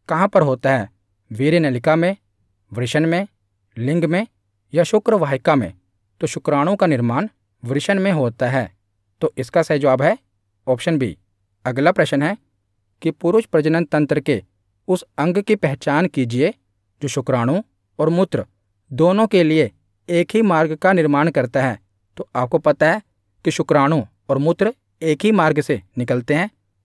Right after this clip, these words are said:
तो इसका सही जवाब क्या है? वो कौन सा मार्ग है? तो मूत्र मार्ग, यूरेथ्रा। तो इसका सही जवाब है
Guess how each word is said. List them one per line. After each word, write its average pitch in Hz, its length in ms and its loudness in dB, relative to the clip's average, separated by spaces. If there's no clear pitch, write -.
तो 185 120 -6
इसका 190 240 0
सही 175 180 2
जवाब 160 220 2
क्या 147 180 2
है? 104 60 -4
वो - 340 -20
कौन 160 240 2
सा 165 140 0
मार्ग 151 260 0
है? 202 120 0
तो 160 60 -2
मूत्र 185 300 0
मार्ग, 135 280 2
यूरेथ्रा। 143 480 0
तो 175 180 -6
इसका 165 300 0
सही 175 180 2
जवाब 147 240 4
है 190 120 2